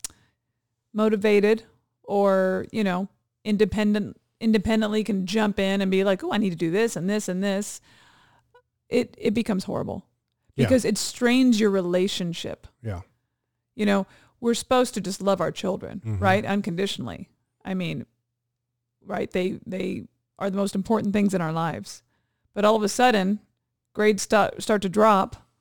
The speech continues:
Speaker 1: you know, balls are dropped, and now you, all you can talk to them about is homework. Why wasn't that done?
Speaker 2: Right.
Speaker 1: Why didn't you do that? You know, we forget, "Oh, you did, you went to five practices this week. You got home at eleven o'clock two nights." You,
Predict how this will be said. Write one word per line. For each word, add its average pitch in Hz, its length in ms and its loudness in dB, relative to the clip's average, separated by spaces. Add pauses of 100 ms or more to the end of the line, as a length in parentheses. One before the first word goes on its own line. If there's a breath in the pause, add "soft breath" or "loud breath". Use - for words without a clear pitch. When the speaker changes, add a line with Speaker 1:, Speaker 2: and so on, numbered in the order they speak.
(680)
Speaker 1:
you 220 140 0
know, 190 140 2
balls 202 400 4
are 196 60 2
dropped, 180 520 0 (320)
and 202 140 0
now 208 100 2
you, 208 300 0 (400)
all 233 140 4
you 226 140 2
can 226 120 2
talk 226 240 2
to - 60 -20
them 185 120 0
about 185 300 2
is 180 300 -2 (600)
homework. 226 480 0 (160)
Why 185 240 2
wasn't 220 280 2
that 214 160 -2
done? 214 360 0 (100)
Speaker 2:
Right. 104 180 -6 (100)
Speaker 1:
Why 185 200 0
didn't 233 240 6
you 247 60 2
do 233 200 0
that? - 220 -10 (360)
You 226 80 0
know, 233 80 4
we 226 100 2
forget, 240 360 0
"Oh, - 140 2
you 208 160 0
did, 208 160 -2
you 196 100 -2
went 214 120 0
to 196 60 -8
five 196 300 0
practices 202 500 -2
this 180 180 -4
week. 185 320 0
You 185 80 -6
got 190 180 -2
home 190 240 -2
at 170 160 -4
eleven 185 300 -4
o'clock 208 360 -4
two 196 140 -6
nights." 175 400 -6
You, 185 120 -6